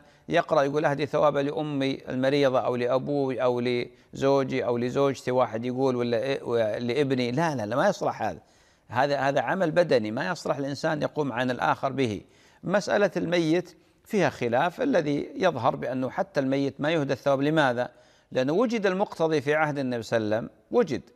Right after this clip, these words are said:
ومع ذلك ما فعله النبي صلى الله عليه وسلم، والترك سنة. بارك الله فيك. الصدقات أختي الفاضلة تختلف باختلاف الحاجة، يعني من حيث ال-، ع-، عظم الصدق، يعني مثلًا بناء المساجد ص-،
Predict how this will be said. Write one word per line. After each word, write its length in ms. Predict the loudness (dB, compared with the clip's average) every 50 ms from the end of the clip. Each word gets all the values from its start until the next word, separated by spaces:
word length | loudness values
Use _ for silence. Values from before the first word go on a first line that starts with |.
| _ -10
ومع 240 | -6 -2 0 0 2
ذلك 260 | 2 2 2 2 2
ما 160 | 0 -2 -2
فعله 420 | 0 0 2 2 2 2 2 0 -2
النبي 300 | -4 -4 -6 -6 -6 -6
صلى 260 | -10 -8 -4 -2 0
الله 160 | 2 2 2
عليه 100 | 0 0
وسلم، 100 | -4 -16 -20 _ _ -8
والترك 420 | -8 -8 -4 _ 0 0 0 0 -2
سنة. 420 | -2 -2 -2 0 0 -2 -4 -6 -8 _ _ _ _ -2
بارك 340 | 2 4 4 4 4 0 -2
الله 220 | -2 2 2 2 0
فيك. 320 | -2 -6 -14 -14 -16 -20 _ _ _ _ _ _ -12 -10
الصدقات 600 | -6 -2 -2 0 0 0 0 2 2 2 2 0
أختي 180 | -4 -6 -6 -6
الفاضلة 500 | -2 0 0 0 0 0 -2 -4 -6 -8 _ _ _ _ _ _ _ _ _ -8
تختلف 480 | -6 -6 -6 -4 -4 -2 -2 -2 -2
باختلاف 480 | -4 -4 -6 -4 -4 0 0 0 0 -2
الحاجة، 400 | -4 -4 -4 -4 -4 -4 -8 -14 _ _ _ _ _ _ _ -8
يعني 200 | -6 -4 -2 -2
من 120 | -4 -4 -2
حيث 220 | -2 -2 0 0
ال-، 160 | -2 -4 -6 -12 -20 _ -20 _ -16 -6 -2
ع-، 320 | 0 0 0 0 0 0
عظم 220 | 2 2 2 0 0
الصدق، 500 | -2 -2 0 0 0 0 -2 -10 -12 _ _ _ _ -4
يعني 200 | -4 -2 -2 0
مثلًا 360 | 0 0 0 0 0 -2 -2
بناء 240 | 0 0 2 2 2
المساجد 540 | 2 0 0 0 2 2 2 0 -2 -8 -12 -16 _ _ _ _ _ _ _ _ _
ص-، 200 | _ -16 -12 -10